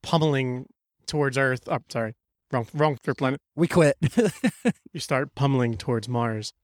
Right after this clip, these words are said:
Speaker 1: the new third rock from the sun. And you brace for impact as you created yet another crater in a craterous Mars.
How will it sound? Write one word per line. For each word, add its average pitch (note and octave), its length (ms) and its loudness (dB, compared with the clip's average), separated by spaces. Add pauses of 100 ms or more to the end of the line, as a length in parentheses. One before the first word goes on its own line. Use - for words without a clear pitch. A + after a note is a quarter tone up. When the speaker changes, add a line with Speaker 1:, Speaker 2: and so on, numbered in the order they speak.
(140)
Speaker 1:
the C#3 80 2
new C#3 180 2
third A#2+ 240 2
rock A#2+ 200 0
from B2 140 -8
the G#2+ 60 -6
sun. A2 380 -4
And B2+ 440 2 (120)
you C3 640 -2 (320)
brace D#3 320 0
for C3 240 -4
impact A#2+ 560 -4 (540)
as B2+ 280 -2
you B2 80 -8
created D3 480 0
yet D3+ 160 0
another E3+ 460 0
crater C#3 540 0 (360)
in C3+ 160 0
a B2+ 100 0
craterous C3 500 -2
Mars. A#2+ 480 -4